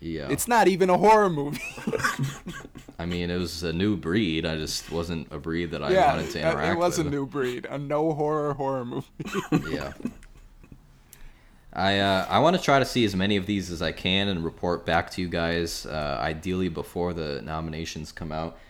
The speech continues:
Speaker 1: in February, but a lot of these films are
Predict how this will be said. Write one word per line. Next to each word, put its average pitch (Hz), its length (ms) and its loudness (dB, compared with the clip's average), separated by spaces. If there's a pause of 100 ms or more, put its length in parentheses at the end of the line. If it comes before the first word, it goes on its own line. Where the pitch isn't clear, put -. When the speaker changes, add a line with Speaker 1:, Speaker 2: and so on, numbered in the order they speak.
(140)
Speaker 1:
in - 180 -10
February, 101 680 2
but 90 320 0 (800)
a 87 100 -2
lot 98 360 4
of 175 80 -2
these 113 200 -2
films 107 540 0
are 76 540 0